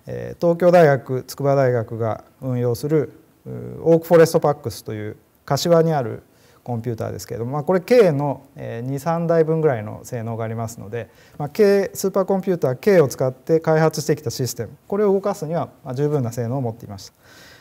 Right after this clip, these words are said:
ですので、これをですね、八分の一、七分の一か八分の一ぐらいの規模で占有をさせていただいて、えー、このような問題サイズでですね、やったんですけれども、富岳を使うとですね、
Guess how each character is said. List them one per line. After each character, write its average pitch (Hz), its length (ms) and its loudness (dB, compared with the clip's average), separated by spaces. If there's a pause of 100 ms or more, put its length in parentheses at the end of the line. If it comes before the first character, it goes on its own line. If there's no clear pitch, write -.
(120)
で 160 60 -6
す - 80 -8
の 131 60 -4
で、 - 20 -16
こ 170 80 6
れ 180 120 4
を 180 140 4
で 151 120 4
す - 80 -6
ね、 110 260 -4
八 135 260 -6
分 190 340 -6
の 190 120 -10
一、 190 240 -16
七 156 260 -4
分 190 180 -4
の 185 80 -2
一 185 100 -6
か 131 80 0
八 135 140 -2
分 160 140 2
の 165 80 4
一 160 140 2
ぐ 160 80 4
ら 135 120 6
い 113 40 0
の 113 80 -4
規 127 120 -4
模 113 160 -2
で 104 220 -6
占 113 300 -4
有 113 220 -2
を 113 100 -4
さ 120 120 -6
せ 123 120 -12
て 131 100 -6
い 117 40 -4
た 139 100 -2
だ 135 100 2
い 120 60 -2
て、 - 260 2 (540)
え 120 120 -6
ー、 117 40 -10
こ 160 140 0
の 180 100 2
よ 185 140 6
う - 20 2
な 139 100 0
問 139 220 0
題 139 180 2
サ 139 160 2
イ 117 60 0
ズ 107 80 -6
で 104 100 -6
で 98 120 -10
す - 80 -14
ね、 113 220 -14 (460)
や 113 140 -4
っ - 20 -6
た 120 160 -4
ん 107 60 -4
で 101 60 -8
す - 100 -14
け 117 60 -8
れ 110 40 -6
ど 120 80 -4
も、 120 260 -2
富 214 140 2
岳 151 180 4
を 120 60 0
使 - 180 -6
う 117 100 -2
と 113 100 -6
で 104 80 -8
す - 80 -16
ね、 110 240 -16